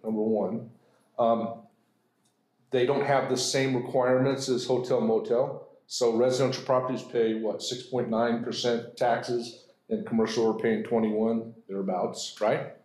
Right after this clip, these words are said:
So they pay way more taxes to be a hotel or motel. So what's happening at the state is they're like, "Okay, there's two things." One of them is, "Well, if you're gonna use your property as a short-term rental,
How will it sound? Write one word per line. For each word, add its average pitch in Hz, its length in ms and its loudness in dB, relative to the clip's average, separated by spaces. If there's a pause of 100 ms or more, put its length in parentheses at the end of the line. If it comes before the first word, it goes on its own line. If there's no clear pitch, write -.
(540)
So - 140 -4
they 120 140 2
pay 110 200 0
way 120 160 4
more 127 180 4
taxes 123 460 -2
to - 60 -16
be 107 180 -4
a 101 120 -2
hotel 113 320 -2
or 95 120 -2
motel. - 480 -4 (240)
So 127 180 0
what's 185 240 2
happening 175 380 2
at 127 100 2
the - 80 -6
state 208 340 0
is 110 320 -2
they're 131 160 2
like, 117 380 2
"Okay, 120 500 0 (260)
there's 127 260 -2
two 180 160 2
things." 98 300 -2
One 156 260 2
of 156 120 2
them 120 320 -4 (220)
is, 117 600 0 (340)
"Well, 123 320 2
if 113 140 -8
you're 190 100 0
gonna 214 160 2
use 170 200 0
your 139 120 2 (160)
property - 320 2
as 113 80 -4
a - 20 -6
short-term 135 380 -2
rental, 117 520 0